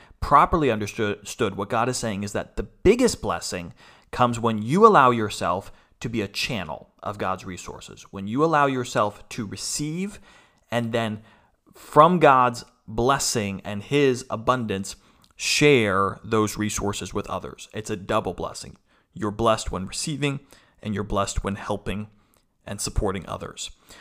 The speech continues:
So really, the, the thing that we should be taking away from this is that we have to give thanks regularly for the things that God's blessed us with, and that means we need to have some perspective. I would really encourage everybody to spend some time going to,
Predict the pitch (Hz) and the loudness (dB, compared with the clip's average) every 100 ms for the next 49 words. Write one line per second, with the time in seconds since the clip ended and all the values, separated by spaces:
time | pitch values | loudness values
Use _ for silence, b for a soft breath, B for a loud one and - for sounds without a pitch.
0 | B - 147 208 240 151 - 127 143 95 | B 0 4 6 8 6 2 -4 -4 -2
1 | - 127 127 175 147 147 131 113 113 127 | 2 2 4 0 2 2 0 -2 -4 -4
2 | 104 110 147 131 110 98 101 110 139 147 | -2 -2 -2 -2 -6 -6 -8 -2 0 0
3 | 117 110 98 104 101 - 110 113 185 190 | -2 -6 -4 -6 -6 -8 -2 0 2 2
4 | 123 101 101 104 101 113 110 101 98 95 | 2 0 -4 -6 -6 -4 -4 -4 -4 -4
5 | - 131 180 - 90 - 95 - B B | 0 0 0 -4 -6 -2 -4 -4 B B
6 | B B B 151 160 - 170 175 156 b | B B B 0 2 0 -2 -4 -4 b
7 | b b 123 147 190 190 147 165 - 131 | b b -2 0 2 0 0 0 -2 -4
8 | 127 - 139 - - - - 135 196 190 | -6 -4 -6 -6 -14 -12 -4 0 0 0
9 | 139 143 127 120 139 143 104 - 117 156 | 0 0 0 -2 -2 0 0 -2 -2 -2
10 | 127 110 98 - 117 107 b b b b | 0 -2 -2 -4 -4 -4 b b b b
11 | - - 143 160 160 165 156 127 127 117 | -8 0 0 0 -2 -6 -4 -2 -2 -2
12 | 107 113 131 131 127 123 117 113 110 | 0 2 0 -2 -6 -4 -2 -2 -4